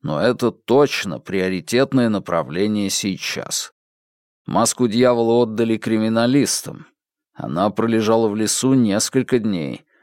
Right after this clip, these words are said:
но что-то с нее взять можно. Кожа, волосы, ресницы». Мия вернулась на свое место.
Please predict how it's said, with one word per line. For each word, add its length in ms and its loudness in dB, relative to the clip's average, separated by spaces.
но 440 0
что-то 420 -2
с 120 0
нее 180 4
взять 340 -2
можно. 600 -12
Кожа, 640 2
волосы, 840 0
ресницы». 1120 -2
Мия 340 2
вернулась 540 2
на 80 2
свое 360 0
место. 540 -4